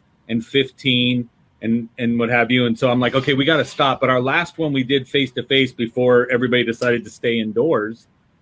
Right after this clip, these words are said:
um, was eighteen people that were in the class. And so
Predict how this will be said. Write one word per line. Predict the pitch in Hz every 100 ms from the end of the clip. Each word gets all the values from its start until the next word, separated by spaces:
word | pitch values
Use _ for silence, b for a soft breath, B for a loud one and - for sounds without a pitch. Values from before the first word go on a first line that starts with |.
| _ _ -
um, | 113 107 101 98 _ _ _
was | 117 123 117 113 -
eighteen | 156 156 151 143
people | 127 165 - 85 - _ _ _ -
that | 127
were | 123
in | 120
the | 113
class. | - 156 127 92 - _ _ _ _
And | - 120
so | - 127